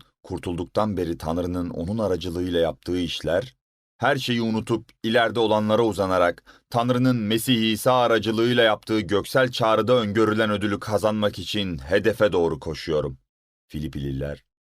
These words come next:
üçüncü bölüm, on üçüncü ayet. İman ettikten yıllar sonra Pavlus elçi olarak atandı. Bakınız, Elçilerin İşleri, on üçüncü bölüm, bir ila dördüncü ayetler.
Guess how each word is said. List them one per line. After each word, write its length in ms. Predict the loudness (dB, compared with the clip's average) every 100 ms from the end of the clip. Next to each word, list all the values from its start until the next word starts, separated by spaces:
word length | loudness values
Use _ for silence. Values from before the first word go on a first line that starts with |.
| _
üçüncü 420 | -18 -10 -10 -8 -6
bölüm, 360 | -6 -6 -10 _
on 140 | -8 -8
üçüncü 380 | -8 -12 -10 -8
ayet. 380 | -8 -10 -14 _ _ _ _ _ -10
İman 320 | -6 -2 -2
ettikten 460 | -4 -8 -8 -4 -4
yıllar 380 | -2 -2 -2 -2
sonra 360 | -2 -2 -2
Pavlus 460 | -2 -2 -2 -6 -6
elçi 340 | -6 -6 -6
olarak 320 | -4 -2 -4 -8
atandı. 460 | -8 -8 -8 -10 _ _ _ _ -10
Bakınız, 480 | -8 -8 -8 -10 -20 -12
Elçilerin 520 | -8 -8 -6 -6 -6
İşleri, 500 | -6 -6 -4 -4 -4 -8 -8
on 120 | -8
üçüncü 420 | -8 -10 -8 -6
bölüm, 360 | -6 -6 -8 -10 -6
bir 100 | -4
ila 340 | -2 -4 -4
dördüncü 440 | -4 -4 -6 -6 -4
ayetler. 520 | -4 -6 -8 -10